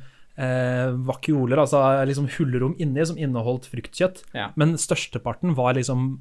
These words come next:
Speaker 1: eh, hud og overlevelsesmekanikk. Mens mennesker ville ha tak i det røde kjøttet inni, så har man bare grodd fram og bedre og bedre vannmeloner, og i dag så smaker det digg.
Speaker 2: Mm. Eh,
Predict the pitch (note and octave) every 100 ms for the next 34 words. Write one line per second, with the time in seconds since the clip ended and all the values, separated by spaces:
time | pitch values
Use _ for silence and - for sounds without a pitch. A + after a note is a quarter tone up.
0 | - C#3 B2+ F3 A3 D3+ C#3+ D3+ D#3 A#2+
1 | A#2 B2 A#2 B2 - B2+ B2+ F3+ - -
2 | - - - - C#3 C3+ C#3+ - C3+ C#3
3 | C3 B2+ A#2+ B2 A#2+ B2 A#2+ A#2 A#2+ -
4 | C3+ A2+ D3 C#3 B2 B2+ A#2+ B2 C3+ A#2+
5 | A2 A#2+ B2 A#2+ A#2+ A2+ B2 A#2+ A#2 A#2
6 | A2 A2+ A#2 B2 A#2+ A#2 - - A#2 -
7 | A#2 - - - B2+ A#2+ - - - -
8 | F3+ D#3 - - - - - - - -
9 | - - D#3+ E3 E3+ E3+ E3 E3